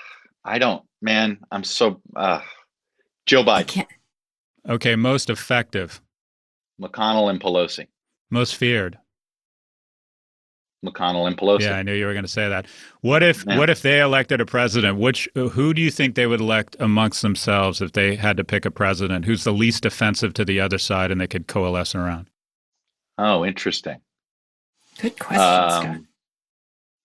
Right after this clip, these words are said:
Speaker 1: oh, uh, gosh, that's a, that's a
Speaker 2: You stumped Chuck Todd.
Speaker 1: I'm gonna say Steny, I'll put Steny Hoyer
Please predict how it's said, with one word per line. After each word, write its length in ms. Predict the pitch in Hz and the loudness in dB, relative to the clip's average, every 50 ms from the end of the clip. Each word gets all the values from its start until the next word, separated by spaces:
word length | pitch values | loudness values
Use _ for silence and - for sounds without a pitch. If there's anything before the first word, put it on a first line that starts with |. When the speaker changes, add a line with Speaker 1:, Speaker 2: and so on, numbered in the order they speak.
| _ _ - | _ _ -6
Speaker 1:
oh, 840 | 90 92 92 98 98 98 98 101 101 98 98 98 98 95 90 - - - | -2 0 2 4 4 4 4 4 4 2 2 0 -2 -4 -6 -10 -8 -4
uh, 580 | 92 95 92 90 90 87 87 87 85 85 87 85 - _ _ _ _ _ _ _ _ _ _ _ _ _ _ _ _ _ _ _ _ _ _ _ _ _ _ _ _ _ _ _ _ _ _ _ _ - - | 0 4 4 6 6 6 4 4 4 2 0 -2 -8 _ _ _ _ _ _ _ _ _ _ _ _ _ _ _ _ _ _ _ _ _ _ _ _ _ _ _ _ _ _ _ _ _ _ _ _ -20 -12
gosh, 440 | - 80 90 73 - - - - - | -6 -6 -6 -4 -4 -6 -8 -8 -6
that's 180 | - 92 - - | -6 -6 -4 -4
a, 160 | 73 69 - | -6 -6 -4
that's 200 | - - 98 - | -4 -6 -4 -2
a 200 | - 73 69 - _ _ _ _ _ _ _ _ _ | -2 -2 -2 -4 _ _ _ _ _ _ _ _ _
Speaker 2:
You 180 | - 180 175 165 | -6 -4 -4 -4
stumped 540 | - - - - - - 359 359 294 196 - | -4 -6 -6 -4 2 4 4 4 4 2 2
Chuck 240 | - 294 269 - - | 4 2 2 2 2
Todd. 220 | - - 214 185 - | 0 2 4 6 6
Speaker 1:
I'm 40 | |
gonna 140 | 120 123 120 | 6 6 6
say 180 | - - 127 117 | 6 6 6 6
Steny, 500 | 107 - - - - 160 151 151 151 156 | 6 4 2 2 4 4 4 6 6 6
I'll 140 | 139 131 135 | 6 6 6
put 180 | 135 135 117 - | 4 2 2 2
Steny 420 | - - - - 135 151 165 170 | 0 -2 2 2 2 4 2 0
Hoyer 520 | 143 120 123 135 139 139 147 170 196 220 | 0 2 4 4 6 6 4 2 0 -4